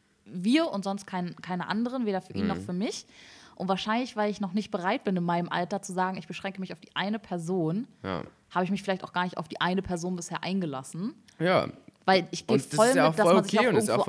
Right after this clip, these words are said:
Speaker 2: voll
Speaker 1: austoben
Speaker 2: wichtig.
Speaker 1: muss.
Speaker 2: Ja.
Speaker 1: Ja, voll.
Speaker 2: Ich finde es wichtig, aber deswegen finde ich auch so, wir sind ja alle noch jung und ich finde es auch nicht so schlimm, wenn,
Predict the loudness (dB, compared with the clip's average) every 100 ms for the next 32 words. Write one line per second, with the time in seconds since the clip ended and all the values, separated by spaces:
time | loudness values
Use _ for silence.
0 | 4 4 2 0 0 0 -2 -4 2 4
1 | 4 2 -4 -2 0 0 0 2 4 2
2 | 0 4 2 2 2 2 2 -2 -4 -6
3 | -4 -2 0 -2 -2 -10 -20 -20 -2 0
4 | 2 6 8 8 6 6 6 6 6 0
5 | -2 -4 2 2 0 -4 -4 -4 -6 -4
6 | 0 0 0 0 -2 -4